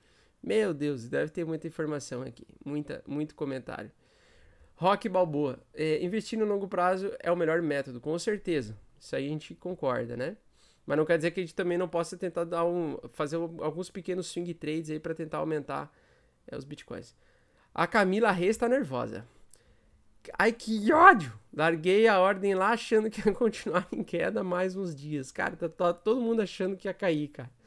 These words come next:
Todo mundo achando que ia pra pelo menos seis e oitocentos. Mas o Bitcoin é um bicho sem freio, sem controle.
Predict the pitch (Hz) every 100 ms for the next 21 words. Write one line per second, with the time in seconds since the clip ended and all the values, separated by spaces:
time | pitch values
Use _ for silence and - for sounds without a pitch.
0 | - - - - 214 233 233 233 - -
1 | 202 208 208 180 202 190 - - 247 370
2 | 339 220 247 294 - 247 240 233 226 220
3 | - 160 131 123 - _ _ _ _ _
4 | _ - 151 165 202 240 233 185 202 -
5 | 175 170 190 196 196 214 180 180 - 185
6 | - 180 165 160 160 175 175 160 175 180
7 | 165 127 143 151 175 185